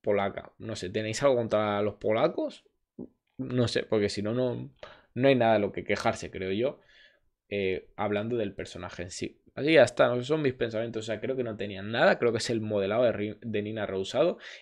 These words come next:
y me sorprendería ver esta animación en el personaje final, exactamente,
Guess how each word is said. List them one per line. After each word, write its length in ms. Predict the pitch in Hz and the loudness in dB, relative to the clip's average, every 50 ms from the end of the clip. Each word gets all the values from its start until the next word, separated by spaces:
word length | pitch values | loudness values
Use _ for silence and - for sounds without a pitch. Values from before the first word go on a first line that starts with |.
| _ | _
y 100 | - 185 | 2 4
me 80 | 185 190 | 4 4
sorprendería 680 | 180 - 156 135 131 - 120 117 110 107 117 143 165 - | 4 2 2 2 2 2 2 4 4 4 4 6 4 4
ver 340 | 123 123 147 160 - - _ - | 6 6 6 4 4 0 _ 0
esta 280 | 143 - - - 107 | 0 0 0 -2 -2
animación 720 | 110 110 107 107 101 101 - - 151 160 170 202 254 320 - - - _ _ - | -2 -2 -2 -2 -4 -4 0 2 4 6 6 6 2 -2 -14 -20 -20 _ _ 0
en 100 | 131 120 | 2 4
el 120 | 113 107 | 4 4
personaje 500 | - - 98 - - 98 104 107 - 117 | 2 0 0 0 -2 -2 -2 -2 -2 -4
final, 360 | - - 95 90 87 85 90 | -4 -4 -4 -4 -4 -4 -6
exactamente, 760 | 104 - - - 101 98 - 92 95 101 104 107 95 127 - | -8 -8 -8 -8 -8 -6 -4 -4 -4 -4 -4 -4 -4 -4 -4